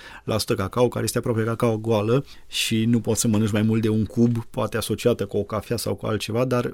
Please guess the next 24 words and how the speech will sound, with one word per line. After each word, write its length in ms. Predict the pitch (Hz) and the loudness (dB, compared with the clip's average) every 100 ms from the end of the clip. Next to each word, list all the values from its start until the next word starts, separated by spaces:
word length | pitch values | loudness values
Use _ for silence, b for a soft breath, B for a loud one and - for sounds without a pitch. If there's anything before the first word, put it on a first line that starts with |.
| 131 | -8
face, 340 | - 131 - | -4 -2 -2
face 320 | 107 - 120 - | -4 -2 -2 -4
foarte, 340 | - 107 - | -2 -2 -4
foarte 300 | - 107 - | -6 -6 -2
mult, 300 | 107 104 - | -2 -2 -4
uh, 520 | - 139 107 104 107 | -10 -6 -4 -2 -4
foarte 320 | 104 117 104 107 | -4 -6 -4 -4
mult 300 | 104 101 110 | -4 -4 -6
bine. 420 | 107 101 98 - b b | 0 0 0 -6 b b
Și 200 | - 123 | 0 4
nu 140 | 123 | 6
în 80 | 135 | 8
ultimul 500 | 123 120 110 104 98 | 6 4 2 2 2
rând, 360 | 110 151 151 - _ - - | 2 2 0 -6 _ -20 -6
mișcarea. 680 | 120 120 - - 101 95 - 101 | 2 4 4 0 0 0 -6 -4
Gândiți-vă 520 | 104 113 117 117 110 | -2 -2 -2 2 2
că 300 | 110 113 110 B B B - 110 | 2 0 0 B B B -12 -6
chiar, 200 | 123 107 | -4 -2
uh, 420 | 104 107 113 120 | -2 -2 -4 -2
recent 440 | 110 104 135 123 | -2 0 0 -2
citisem 560 | - - 113 117 - 107 | -4 -6 -4 -4 -2 -4
un 80 | 107 | -6
studiu 340 | - 139 143 | -4 -2 -2
că 320 | - 113 110 | -2 0 0